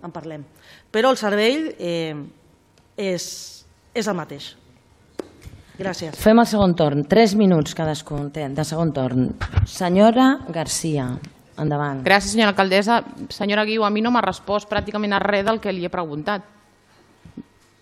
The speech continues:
Speaker 3: Jo li he preguntat quan tindrem el nou contracte de neteja. M'ha dit que estan estudiant. Ja, ja li he dit jo, que diria que estan estudiant i que estan treballant. Però hem de posar una data, no?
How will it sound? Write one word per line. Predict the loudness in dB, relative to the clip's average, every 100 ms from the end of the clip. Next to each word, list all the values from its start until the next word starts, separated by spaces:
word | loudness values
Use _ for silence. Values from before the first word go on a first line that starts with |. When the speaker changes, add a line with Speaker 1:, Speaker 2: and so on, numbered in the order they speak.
| _ _ -4
Speaker 3:
Jo | -2
li | 0
he |
preguntat | 2 2 2 0 0
quan | 0 2
tindrem | 0 0 0 0
el | 0 0
nou | -2
contracte | -2 -4 -2
de | -2
neteja. | 0 0 0 -4
M'ha | -4
dit | -4
que | -2
estan | -2 -2
estudiant. | -2 -6 -6 -8 -10 -16 -20 -20 _ -2
Ja, | -2
ja | 0 0
li | 0
he | -2
dit | -4
jo, | -6 -4
que | -6
diria | -4 -4 -4 -6 -10
que | -8
estan | -6 -4
estudiant | -4 -2 -2 -6 _ _ _ _ -12
i | -6
que | -2
estan | 0
treballant. | 2 2 0 -2 -10 -18 -20 _ _ _ _ _ _ _
Però | 0
hem | 2
de | 2
posar | 2
una | 2 4
data, | 4 2 -2
no? | -2 -6